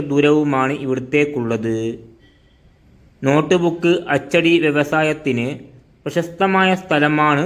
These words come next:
കുന്നംകുളം. തൃശൂർ ജില്ലയിലെ പ്രധാനപ്പെട്ട മുനിസിപ്പാലിറ്റിയും വാണിജ്യ കേന്ദ്രവുമാണ് കുന്നംകുളം. തൃശൂർ, മലപ്പുറം, പാലക്കാട് ജില്ലകളിലെ വിവിധ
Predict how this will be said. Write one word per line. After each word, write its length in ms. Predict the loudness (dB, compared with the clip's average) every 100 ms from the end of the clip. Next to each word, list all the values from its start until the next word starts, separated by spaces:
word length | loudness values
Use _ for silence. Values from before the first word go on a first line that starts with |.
| -4
കുന്നംകുളം. 720 | -6 -2 -2 -2 -2 -2 0 -2 -4 -8 -16 -20 _ _ _ _ _ _ _ _ _ _ -2
തൃശൂർ 360 | -2 4 4 6
ജില്ലയിലെ 540 | 4 4 2 2 -2
പ്രധാനപ്പെട്ട 760 | -2 -4 0 0 -2 -4 -4 -4
മുനിസിപ്പാലിറ്റിയും 1120 | -2 -2 -2 -6 0 0 0 -2 -2 0 0 -4 -10 -20 -20 -4
വാണിജ്യ 460 | 2 2 2 0
കേന്ദ്രവുമാണ് 880 | 0 0 -2 0 0 0 0 0 -2
കുന്നംകുളം. 840 | -4 -4 -2 0 -2 -2 0 0 -2 -4 -8 -14 -20 -20 -20 -20 _ _ -20 -20 -20 -20 -6
തൃശൂർ, 460 | -4 2 4 4 2 -4 -16 -4
മലപ്പുറം, 640 | 0 0 -2 -4 0 0 -4 -10 -20 _ _ -2
പാലക്കാട് 640 | 0 2 -2 0 2 2
ജില്ലകളിലെ 960 | 2 0 0 0 0 0 0 -2 -4 -8
വിവിധ 280 | -2 0